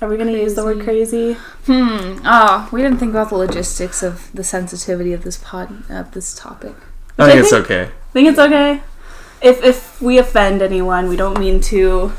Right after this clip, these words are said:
Speaker 1: And we, me and Alita have mental illness, and
Speaker 2: Yes.
Speaker 1: so
Speaker 3: We're not, we're not trying to put 'em
Speaker 1: We're not,
Speaker 3: down.
Speaker 1: no.
Speaker 3: We're just, we're just, you know, yeah, no,
Speaker 1: we're
Speaker 3: we're
Speaker 1: just
Speaker 3: good.
Speaker 1: talking
Speaker 2: Yeah.
Speaker 1: about
Speaker 3: We're
Speaker 1: it.
Speaker 3: good.
Speaker 2: We're doing the best we can. If we offend or say something that
Speaker 1: Let us
Speaker 2: doesn't
Speaker 1: know.
Speaker 2: sit well, yeah,
Speaker 1: Let
Speaker 2: just
Speaker 1: us know.
Speaker 2: let us know, and we'll do better next time.
Speaker 1: Yeah.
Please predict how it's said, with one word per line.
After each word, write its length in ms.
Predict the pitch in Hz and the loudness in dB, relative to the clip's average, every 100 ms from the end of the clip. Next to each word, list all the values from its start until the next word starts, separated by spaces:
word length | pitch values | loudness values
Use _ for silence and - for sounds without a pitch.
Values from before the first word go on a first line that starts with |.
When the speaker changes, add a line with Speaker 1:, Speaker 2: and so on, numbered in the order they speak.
| - | -6
Speaker 1:
And 320 | 196 196 185 | -4 -2 -4
we, 460 | 214 220 214 208 - 214 | -4 -4 -6 -8 -10 -6
me 260 | 214 226 | -2 0
and 280 | 226 226 220 - | 0 -2 -4 -6
Alita 500 | 196 190 190 185 202 | -4 -2 -4 -6 -8
have 260 | - 202 | -8 -8
mental 340 | 202 - 196 202 | -8 -8 -10 -12
illness, 680 | 185 - 135 214 - - - 196 | -10 -10 -12 -12 -14 -14 -14 -10
and 120 | 190 | -8
Speaker 2:
Yes. 140 | 226 - - - | -6 -6 -6 -2
Speaker 1:
so 80 | 139 | 6
Speaker 3:
We're 120 | 160 | 8
not, 180 | 196 196 | 8 8
we're 80 | 175 | 8
not 160 | 185 170 | 8 8
trying 220 | 156 120 | 8 6
to 60 | - | 4
put 140 | 117 | 0
'em 60 | 202 | 2
Speaker 1:
We're 100 | 269 | 4
not, 320 | 277 202 202 | 6 6 6
Speaker 3:
down. 120 | 311 | 8
Speaker 1:
no. 100 | - | 8
Speaker 3:
We're 80 | - | 8
just, 300 | - - - | 8 6 4
we're 140 | - 156 | 4 2
just, 260 | 135 - - | 2 -4 -2
you 120 | 208 | 0
know, 160 | 104 101 | 0 0
yeah, 380 | 311 123 101 - | 4 4 4 -2
no, 140 | 139 117 | 0 4
Speaker 1:
we're 40 | |
Speaker 3:
we're 80 | 277 | 6
Speaker 1:
just 180 | 480 101 | 6 6
Speaker 3:
good. 60 | - | 6
Speaker 1:
talking 180 | 415 269 | 8 6
Speaker 2:
Yeah. 40 | 226 | 6
Speaker 1:
about 160 | 180 | 2
Speaker 3:
We're 80 | 202 | 2
Speaker 1:
it. 60 | 233 | 6
Speaker 3:
good. 200 | 202 277 | 8 8
Speaker 2:
We're 120 | 285 | 4
doing 320 | 262 285 277 | 2 2 2
the 80 | 277 | 2
best 340 | 247 247 - | 2 0 -2
we 80 | 226 | -8
can. 340 | 214 202 185 | -8 -6 -6
If 140 | 196 - | -6 -4
we 120 | 226 | -4
offend 520 | 233 - 196 202 214 | -4 -4 -4 -4 -6
or 120 | 208 202 | -6 -6
say 240 | 190 190 | -4 -6
something 640 | 185 190 190 - 190 190 | -6 -12 -12 -12 -10 -10
that 340 | 185 180 180 - | -8 -8 -6 0
Speaker 1:
Let 160 | 262 | 2
us 120 | 330 320 | 2 2
Speaker 2:
doesn't 180 | 285 | 2
Speaker 1:
know. 40 | 208 | 2
Speaker 2:
sit 260 | - 202 170 | -2 -2 -2
well, 240 | - - | -8 -4
yeah, 180 | 196 - | -2 -2
Speaker 1:
Let 140 | 285 | 0
Speaker 2:
just 160 | 302 294 | 0 -2
Speaker 1:
us 60 | 262 | -2
know. 80 | |
Speaker 2:
let 140 | 214 220 | 0 -2
us 160 | 240 | -4
know, 200 | 214 196 | -6 -6
and 100 | 190 | -6
we'll 100 | 185 185 | -10 -10
do 160 | 185 | -10
better 280 | 185 190 190 | -8 -8 -8
next 380 | 180 175 - - | -10 -12 -14 -4
time. 120 | 277 | -2
Speaker 1:
Yeah. 440 | 370 370 170 - | 0 0 -2 -4